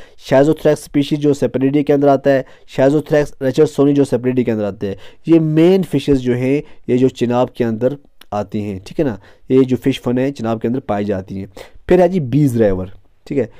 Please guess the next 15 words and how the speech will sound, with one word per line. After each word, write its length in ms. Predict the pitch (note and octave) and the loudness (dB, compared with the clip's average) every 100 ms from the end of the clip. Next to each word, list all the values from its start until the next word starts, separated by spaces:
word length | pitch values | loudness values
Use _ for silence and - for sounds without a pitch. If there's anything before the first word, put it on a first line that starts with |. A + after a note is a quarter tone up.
| - - | -20 -10
बीज 320 | A#2 E3 F3+ | 0 2 4
राइवर 260 | E3+ D3 D3+ | 4 4 2
क्या 200 | C#3+ B2 | 2 0
है, 200 | G2 F#2+ - - | 0 -8 -16 -12
ठीक 100 | C#3 | -8
है, 140 | G#2+ - - _ _ _ _ - | -8 -10 -20 _ _ _ _ -2
बीज 300 | C3+ G3 F#3 | 2 2 2
राइवर 200 | E3+ D#3+ | 2 4
क्या 180 | D#3 D#3+ | 2 2
है, 120 | D#3+ D3 | 2 -2
एंशिएंट 300 | C#3 E3 D3 | -2 0 0
नेम 200 | D#3 D3+ | 0 0
इसका 220 | - C#3+ | 2 2
है 260 | C#3+ C#3+ - - | 2 0 -4 -16
हाइफेसिस। 640 | - B2+ - D3 D3 C#3+ | -6 -4 -2 -2 -2 -4